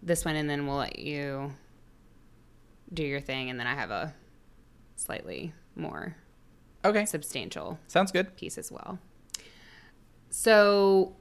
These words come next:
Speaker 1: this first story is the story of Elizabeth Throckmorton.
Speaker 2: Ooh.
Speaker 1: Which is
Speaker 2: Throckmorton.
Speaker 1: it's just a strong name.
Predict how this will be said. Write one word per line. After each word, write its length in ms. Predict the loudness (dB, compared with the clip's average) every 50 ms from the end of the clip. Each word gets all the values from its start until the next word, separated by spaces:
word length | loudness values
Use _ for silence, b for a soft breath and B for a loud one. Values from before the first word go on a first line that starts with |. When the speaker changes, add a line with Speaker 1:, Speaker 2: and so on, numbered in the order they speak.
| -20 _ -14 -6
Speaker 1:
this 360 | 2 4 4 4 4 2 0
first 300 | 2 2 2 4 2 0
story 480 | 0 2 4 4 4 4 4 2 2 0
is 160 | -2 -2 -4
the 80 | -4 -4
story 440 | -4 -2 0 2 4 6 4 4
of 200 | 4 2 0 0
Elizabeth 840 | 0 0 0 0 0 0 0 2 4 6 6 6 4 2 -4 -12 -20 -20 -20 -20 -20
Throckmorton. 1120 | -20 -6 -4 0 4 4 4 4 4 2 0 0 2 2 2 0 0 -2 -2 -2 -4 -6 -8 -14 -20 -2 6 10
Speaker 2:
Ooh. 540 | 10 12 12 12 10 8 8 6 4 0 B B B B B B B B B B B B -8
Speaker 1:
Which 240 | -2 0 0 4 4
is 80 | 4 6
Speaker 2:
Throckmorton. 840 | 6 6 4 4 0 -4 -6 -6 -6 -6 -6 -8 -10 -12 -12 -8 -6
Speaker 1:
it's 140 | -6 4 6
just 180 | 6 6 8 6
a 80 | 6
strong 600 | 6 4 2 4 8 10 10 10 10 8 6 2 0
name. 420 | -2 -2 -4 -6 -6 -6 -8 -6